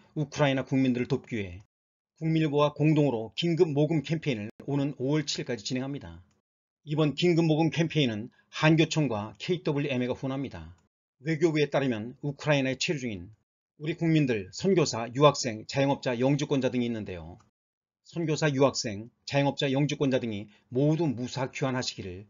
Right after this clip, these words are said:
기도합니다. 최선을 다하는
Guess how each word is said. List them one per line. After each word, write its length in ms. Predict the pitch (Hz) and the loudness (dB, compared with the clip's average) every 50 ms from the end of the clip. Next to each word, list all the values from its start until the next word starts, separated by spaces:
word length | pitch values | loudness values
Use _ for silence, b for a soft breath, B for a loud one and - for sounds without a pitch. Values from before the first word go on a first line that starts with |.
| _ _ _ _ _ | _ _ _ _ _
기도합니다. 640 | - - 135 131 123 127 135 123 110 90 80 78 95 - _ _ _ _ _ _ _ _ _ _ _ _ _ _ _ | -10 -6 -4 -4 -4 -4 -6 -8 -10 -12 -16 -16 -18 -20 _ _ _ _ _ _ _ _ _ _ _ _ _ _ _
최선을 500 | - - - - 202 - 160 170 165 165 | -8 -2 4 4 4 6 6 4 4 4
다하는 480 | 151 151 135 135 135 117 104 104 117 | 4 2 2 2 0 -2 -4 -8 -10